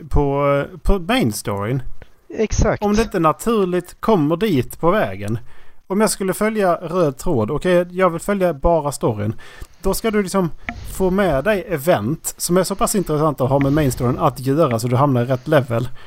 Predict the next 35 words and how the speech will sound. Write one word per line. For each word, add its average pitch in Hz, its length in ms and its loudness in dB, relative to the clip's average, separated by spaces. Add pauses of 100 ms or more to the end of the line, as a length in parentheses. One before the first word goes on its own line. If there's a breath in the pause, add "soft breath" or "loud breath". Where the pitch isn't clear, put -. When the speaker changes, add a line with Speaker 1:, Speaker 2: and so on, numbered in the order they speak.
Speaker 2:
Mm. 147 260 2 (220)
Speaker 1:
Eller 208 280 2
så 131 100 -2
ska - 120 -4
du 160 60 2
inte 208 160 -2
ha 175 280 2
det, 127 100 0
en 160 140 -4
sån 151 320 0
brytning, 160 520 2
utan 151 200 0
då 180 80 2
ska - 140 -2
det 127 60 0
vara 120 100 2
baserat 190 440 2
på 170 80 2
den 165 180 0
level 143 280 0
du 147 160 -4
är 156 220 2
när 127 120 0
du 123 80 -2
kommer 120 240 0
dit. - 600 -4 (3000)
Jag 156 100 -6
fattar - 420 2
inte 196 240 -2
var-, 147 580 -2 (160)
varför 156 460 -2
det 135 60 -2
ska 156 140 -4
vara 151 120 0
så. 156 240 -2